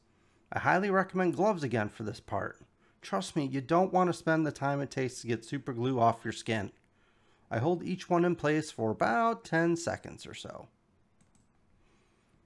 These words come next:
Once the caps are in place, I paint, paint, and paint some more. You can be fast with this. It is speed paint after all, and you're also not trying to win any contests.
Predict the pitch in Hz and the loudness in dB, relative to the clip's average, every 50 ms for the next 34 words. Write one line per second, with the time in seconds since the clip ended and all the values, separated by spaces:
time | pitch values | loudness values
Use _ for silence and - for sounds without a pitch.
0 | _ _ _ - 175 220 220 - - 175 175 - 151 160 160 - - - 127 117 | _ _ _ -4 -4 -4 -2 -2 -4 -4 -2 0 2 2 2 2 0 -2 -2 -2
1 | 104 92 - 254 262 226 226 220 226 - - - - - - - - 233 294 302 | -2 -2 0 0 0 0 0 -4 -8 -10 -14 -12 -12 -12 -8 -4 -2 0 0 0
2 | 294 - - - - _ - - 180 226 240 285 - - - - - - 98 101 | -2 -4 -10 -20 -20 _ -4 -2 -2 -2 -2 -4 -10 -12 -18 -20 -16 -12 -10 -10
3 | 95 95 92 - - 147 185 220 175 - - 202 190 180 147 113 98 92 - - | -10 -10 -10 -6 -2 -2 -2 -2 -4 -6 -2 0 0 2 2 2 0 -2 -4 -8
4 | - _ _ _ _ _ _ _ _ _ _ _ _ _ - 170 185 - 269 262 | -14 _ _ _ _ _ _ _ _ _ _ _ _ _ -4 -2 -2 0 -2 -2
5 | 269 - - 233 202 190 - - - 113 104 - - - - - - - - - | -2 2 4 6 6 6 4 2 -2 -6 -6 -6 -6 -10 -12 -12 -12 -14 -16 -12
6 | - - 127 156 226 220 220 - - 233 226 208 190 - 143 127 107 104 - 101 | -8 -6 -2 -2 -2 -2 -4 -6 -6 -6 -6 -6 -6 -4 -4 -4 -2 -4 -4 -6
7 | 95 92 - - 104 98 98 - - - - - _ _ _ _ _ _ - 127 | -6 -6 -6 -10 -8 -8 -6 -6 -6 -6 -8 -10 _ _ _ _ _ _ -6 -2
8 | 123 147 196 233 226 - - 208 180 175 180 185 185 - 185 185 180 160 135 127 | 0 0 0 0 0 -2 0 2 4 4 4 4 2 2 2 2 2 0 0 0
9 | 147 165 170 151 156 170 165 165 143 139 131 135 - - - - - - - - | 2 2 2 4 4 2 2 2 2 0 0 0 -2 -4 -6 -6 -6 -8 -12 -12
10 | - - - | -12 -14 -16